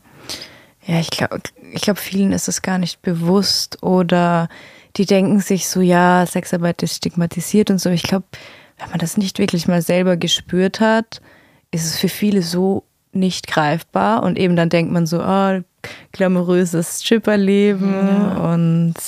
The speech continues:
Speaker 1: ich trinke
Speaker 2: Ja.
Speaker 1: den ganzen Tag nur Champagner.
Speaker 2: Ja,
Speaker 1: Aber
Speaker 2: schön
Speaker 1: ey,
Speaker 2: wär's.
Speaker 1: selbst wenn, das kann
Speaker 2: <laughs>
Speaker 1: sau anstrengend sein, den ganzen Tag Champagner zu
Speaker 2: Mega.
Speaker 1: trinken. <laughs>
Speaker 2: Oh mein Gott, ja, Kater des Todes am nächsten Tag.
Speaker 1: Ja. Ähm, hat sie eigentlich so eine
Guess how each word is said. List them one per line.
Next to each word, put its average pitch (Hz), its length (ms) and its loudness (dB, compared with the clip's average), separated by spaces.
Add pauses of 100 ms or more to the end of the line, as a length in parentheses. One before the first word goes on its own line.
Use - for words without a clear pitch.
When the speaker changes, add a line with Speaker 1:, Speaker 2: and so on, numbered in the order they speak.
Speaker 1:
ich - 80 -12
trinke 196 160 -2
Speaker 2:
Ja. 175 60 2
Speaker 1:
den 175 80 0
ganzen 170 260 -2
Tag 175 160 -2
nur 175 80 0
Champagner. 185 420 0 (180)
Speaker 2:
Ja, - 120 -6
Speaker 1:
Aber 160 180 2
Speaker 2:
schön - 80 2
Speaker 1:
ey, 190 200 0
Speaker 2:
wär's. 233 320 -6 (220)
Speaker 1:
selbst 202 300 -4
wenn, 226 220 2
das 226 100 2
kann 247 220 0
Speaker 2:
<laughs> 403 300 -2
Speaker 1:
sau 226 140 0
anstrengend 240 600 -2
sein, 269 200 4
den 233 100 0
ganzen 220 220 -4
Tag 240 200 -2
Champagner 247 420 -2
zu 196 60 -2
Speaker 2:
Mega. 196 540 0 (420)
Speaker 1:
trinken. 247 240 0
<laughs> - 0 -
Speaker 2:
Oh 202 60 -6
mein 190 200 -2
Gott, 190 280 -2
ja, 185 280 0
Kater 202 380 -2
des 202 200 -4
Todes 226 340 -2
am 196 120 0
nächsten 196 340 -2
Tag. 202 440 -4
Speaker 1:
Ja. 220 480 0 (720)
Ähm, 208 280 2
hat 214 160 2
sie - 80 -2
eigentlich 220 320 0
so 220 100 2
eine 190 520 2